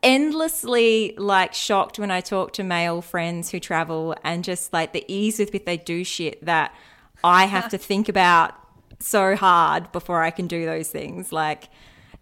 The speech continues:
Speaker 1: anyway, but that's, <laughs> that's a whole nother <laughs> tangent to go down.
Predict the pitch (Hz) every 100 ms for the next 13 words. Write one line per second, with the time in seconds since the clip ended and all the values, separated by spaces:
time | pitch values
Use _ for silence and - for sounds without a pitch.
0 | - 311 285 180 160 - - 240 349 370
1 | - - - - - - - _ 381 440
2 | 320 254 247 247 208 196 196 - - 277
3 | 320 262 220 175 214 202 170 - 156